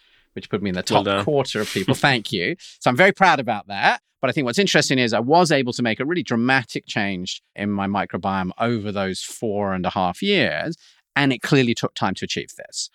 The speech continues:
Speaker 1: And so, you know, in my own, you know, particular example, it wasn't a sort of transformation that happened in a week. I wasn't eating a sort of a, an all junk food diet, but I clearly also was not eating, you know, I've made very big changes with Zoe.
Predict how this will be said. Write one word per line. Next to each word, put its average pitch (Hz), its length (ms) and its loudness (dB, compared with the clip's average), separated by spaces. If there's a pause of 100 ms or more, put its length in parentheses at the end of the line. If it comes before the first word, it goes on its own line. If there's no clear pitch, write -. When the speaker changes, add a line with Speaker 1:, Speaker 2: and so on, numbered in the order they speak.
Speaker 1:
And 101 160 -6
so, 104 140 -2
you 98 120 -2
know, 92 60 -4
in 90 80 -4
my 101 260 0
own, 101 440 -2
you 95 100 -6
know, 85 80 -4
particular 131 340 -2
example, 101 520 0
it 80 80 -8
wasn't 104 240 -4
a 95 40 -6
sort 98 160 -8
of 98 60 -12
transformation 104 960 -2
that 90 140 -6
happened 87 580 -8
in 95 80 -6
a 98 60 -4
week. 156 260 0
I 104 80 4
wasn't 113 340 0
eating 104 400 0
a 92 140 0
sort - 160 -6
of 92 140 -16 (100)
a, 95 220 -4
an 101 120 -4
all 101 220 -4
junk 92 300 -2
food 92 200 -4
diet, 139 440 2 (320)
but 101 100 0
I - 20 -2
clearly 101 300 -2
also 104 300 -4
was 95 240 -6
not 104 260 -2
eating, 92 400 -8
you 92 60 -8
know, 87 80 -6
I've 92 80 -8
made 95 180 -6
very 104 220 -2
big 85 160 -8
changes 90 480 -6
with 82 180 -12
Zoe. 82 500 -10